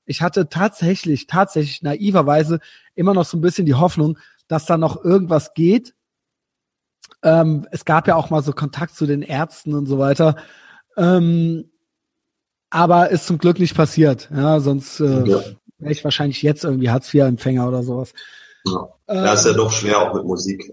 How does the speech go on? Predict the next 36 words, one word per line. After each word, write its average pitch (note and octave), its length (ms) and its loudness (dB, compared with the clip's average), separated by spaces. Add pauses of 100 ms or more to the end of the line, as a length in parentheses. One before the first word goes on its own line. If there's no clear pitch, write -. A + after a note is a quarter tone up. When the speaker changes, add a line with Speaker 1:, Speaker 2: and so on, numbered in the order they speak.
Speaker 2:
irgendwie F2 220 -6
zu F2 160 -8
leben. F2 200 0
Auch G#2+ 220 -2
die, A#2 140 -2
die A2+ 100 2
erfolgreich F#2 640 0
sind. F2+ 240 -6 (480)
Ähm, - 60 -8 (100)
Speaker 1:
Genau. E3+ 360 4
Speaker 2:
oder B2 140 2
die A#2+ 160 4
gerade B2 320 2
erfolgreich A2 520 0
sind. F#2+ 140 -6
Ich F#2 120 -10
meine, G#2 200 0
ich G2+ 160 -4
wünsche - 280 -2
dem G#2 560 0 (180)
Max - 340 -2
zum A#2+ 120 -4
Beispiel A2+ 340 -2
hier, G2+ 160 0
also F2 360 -4
Drangsal, A2 500 0 (280)
dass G2 120 -4
es F#2+ 120 -2
immer, G#2+ 480 2
äh, F#2+ 320 0
so F2+ 160 -6
weitergeht, G#2+ 460 -2
aber F#2 440 -2
auch G2+ 220 -4
mit A#2 180 -4
irgendwie G2 400 0